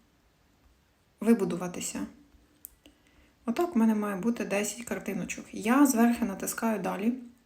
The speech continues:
Тут я маю можливість подивитися, чи мої оці фото не будуть обрізані, тому що раніше, а, в Інстаграмі проходив квадрат.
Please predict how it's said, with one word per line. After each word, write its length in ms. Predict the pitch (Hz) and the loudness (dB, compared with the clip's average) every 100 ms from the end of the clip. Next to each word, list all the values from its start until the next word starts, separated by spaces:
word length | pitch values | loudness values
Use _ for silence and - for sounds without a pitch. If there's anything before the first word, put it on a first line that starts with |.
| _ _ _ - - | _ _ _ -18 -8
Тут 180 | - 262 | -2 2
я 60 | 220 | 4
маю 200 | 220 202 | 4 2
можливість 480 | 196 208 294 - | 0 2 2 0
подивитися, 500 | - 202 226 240 233 | -2 0 2 2 0
чи 160 | - - | -2 -2
мої 320 | 196 196 226 | -4 0 2
оці 420 | 190 180 202 202 - - - - | 2 -2 -4 -4 -6 -14 -16 -14
фото 400 | - 233 302 - | -2 2 4 4
не 100 | 196 | 0
будуть 340 | 185 214 208 - | -2 -2 -4 -4
обрізані, 600 | 202 180 170 185 220 262 | -2 -2 -2 0 2 2
тому 340 | 247 226 196 | -2 -4 -6
що 160 | 202 202 | -4 -4
раніше, 520 | 196 196 240 - 254 - - - - | -4 0 0 0 -4 -8 -18 -18 -6
а, 180 | 208 202 | -4 -2
в 100 | 208 | 0
Інстаграмі 600 | 214 - - 214 247 254 | 0 -2 -2 2 4 2
проходив 580 | - 185 - 220 214 - | 0 -8 -4 -4 -4 -4
квадрат. 540 | 175 220 190 180 180 | -2 0 0 -2 -6